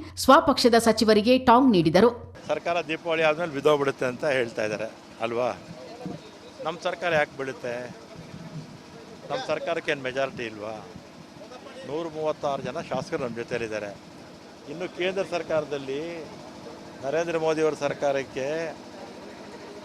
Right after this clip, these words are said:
Speaker 2: ಬೆಂಬಲ ಇಲ್ಲ, ಸ್ವಂತ ಬೆಂಬಲ ಇಲ್ಲ. ಯಾವುದೋ ಪಕ್ಷಗಳು ನಂಬ್ಕೊಂಡು ಅವ್ರು ರಾಜ್ಯಭಾರ ಮಾಡ್ತಾ ಇದ್ದಾರೆ. ನಮ್ಮ ಪಕ್ಷ, ನಮ್ಮ ಸರ್ಕಾರ ಸುಭದ್ರವಾಗಿರುತ್ತೆ. ಕೇಂದ್ರ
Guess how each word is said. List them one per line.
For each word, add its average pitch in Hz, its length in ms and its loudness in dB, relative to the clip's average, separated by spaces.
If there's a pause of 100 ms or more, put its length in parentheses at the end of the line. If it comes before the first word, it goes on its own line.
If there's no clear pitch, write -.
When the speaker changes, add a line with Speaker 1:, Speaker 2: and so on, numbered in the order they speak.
(280)
Speaker 2:
ಬೆಂಬಲ 151 240 0
ಇಲ್ಲ, 143 320 4
ಸ್ವಂತ 147 280 -4
ಬೆಂಬಲ 147 360 -4
ಇಲ್ಲ. 127 380 -4 (720)
ಯಾವುದೋ 143 320 2
ಪಕ್ಷಗಳು 151 440 -2
ನಂಬ್ಕೊಂಡು 147 440 -2
ಅವ್ರು 135 140 0
ರಾಜ್ಯಭಾರ 131 340 -2
ಮಾಡ್ತಾ 127 340 -4
ಇದ್ದಾರೆ. 113 280 -4 (1400)
ನಮ್ಮ 135 220 -8
ಪಕ್ಷ, - 240 -6 (560)
ನಮ್ಮ 131 200 -4
ಸರ್ಕಾರ 151 360 -2 (520)
ಸುಭದ್ರವಾಗಿರುತ್ತೆ. 131 840 -8 (1600)
ಕೇಂದ್ರ 180 240 -2